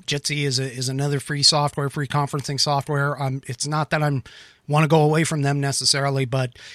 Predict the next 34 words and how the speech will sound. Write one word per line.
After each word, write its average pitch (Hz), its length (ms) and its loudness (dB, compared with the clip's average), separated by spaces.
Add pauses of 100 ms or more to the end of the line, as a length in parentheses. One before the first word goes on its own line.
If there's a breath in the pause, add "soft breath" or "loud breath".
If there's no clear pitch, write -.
you 135 80 -4
know, 127 100 -2
V 143 200 -2
D 139 160 0
O 135 80 0
Ninja 135 320 0
might 131 280 0 (260)
suit - 360 -2
my 147 200 0
needs 139 340 0
a 127 60 0
little 127 200 -2
better. 131 320 -2 (440 soft breath)
It's 135 160 -4
a 139 60 -4
little 143 260 0
easier 135 380 0
to - 100 -10
get 135 180 -2
it 127 120 -4
into, 131 640 -2
uh, 127 200 -2
my 123 540 -4
software 143 480 0
that 127 140 -2
I 123 60 -2
use, 123 420 -4
O 127 100 -4
B 123 220 -4
S, 123 380 -2
Open, 123 520 -6
Open 135 260 -4
Broadcaster 127 640 -4
software, 123 520 -4